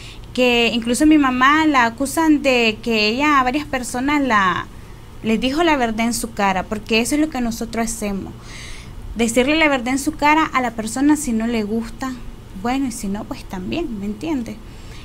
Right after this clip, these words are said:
Eh, eh, es de los crímenes organizados, como le vuelvo a explicar, eran orteguistas,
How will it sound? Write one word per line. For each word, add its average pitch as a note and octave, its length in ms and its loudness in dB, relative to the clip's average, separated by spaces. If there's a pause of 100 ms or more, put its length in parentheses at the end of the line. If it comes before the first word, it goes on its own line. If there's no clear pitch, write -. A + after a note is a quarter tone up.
(160)
Eh, B3 300 0 (500)
eh, A#3+ 520 -2
es C4 140 0
de C#4 120 0
los B3+ 140 -2
crímenes D#4 400 0
organizados, D4+ 920 2
como B3+ 180 2
le A#3 80 -2
vuelvo A3+ 220 0
a D4+ 40 0
explicar, C4+ 440 -4 (500)
eran C#4+ 300 4
orteguistas, B3 760 -2